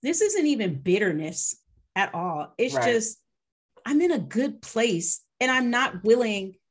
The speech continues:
Speaker 1: to disrupt that, taking a chance to see if you're worth dating.
Speaker 2: Right.
Speaker 1: And
Speaker 2: I always
Speaker 1: that's my take on it.
Speaker 2: And, well, and you know, you've heard me say this. I've said this to people.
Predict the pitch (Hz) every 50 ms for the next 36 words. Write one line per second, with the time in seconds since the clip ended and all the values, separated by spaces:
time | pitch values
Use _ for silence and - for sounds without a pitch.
0 | _ _ _ _ _ _ - - 262 196 196 208 175 - - - 196 208 220 220
1 | - - 185 170 165 151 - - _ _ _ - - 226 254 247 - 254 226 208
2 | 185 160 - - - - - - - _ _ - 302 349 370 349 262 175 131 -
3 | - - - - - _ _ _ _ - - 220 - - - - - - 320 330
4 | 294 220 160 139 - - _ _ _ _ _ _ _ _ - 196 190 185 - -
5 | 180 180 175 170 170 156 165 170 - 175 160 143 117 123 - - - _ _ _
6 | _ _ - - 110 101 - - - _ _ _ _ _ _ _ _ _ _ _
7 | - - - - 175 185 185 185 196 196 190 175 - - _ - 156 151 165 -
8 | 175 151 147 - - 98 107 104 - - _ - 175 180 - - - 196 208 190
9 | 190 190 - - - _ _ _ _ _ - - 190 190 185 196 226 220 208 196
10 | 185 180 175 175 202 208 202 - 202 190 190 175 165 175 175 - - 165 160 156
11 | 156 156 151 143 139 139 139 - 165 160 151 151 151 - - 143 - 175 165 156
12 | - - 151 151 151 156